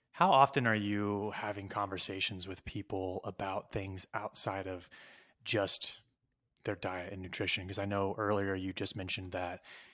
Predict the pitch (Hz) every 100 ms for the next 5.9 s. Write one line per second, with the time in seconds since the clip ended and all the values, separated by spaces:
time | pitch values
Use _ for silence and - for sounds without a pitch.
0 | _ - 101 92 92 87 _ _ - 107
1 | 101 98 - 101 95 90 - 104 - 95
2 | 92 90 - _ _ _ _ - - -
3 | 107 113 101 104 95 92 92 90 90 90
4 | 92 92 - - 135 110 98 95 92 -
5 | 117 117 - 98 92 90 90 90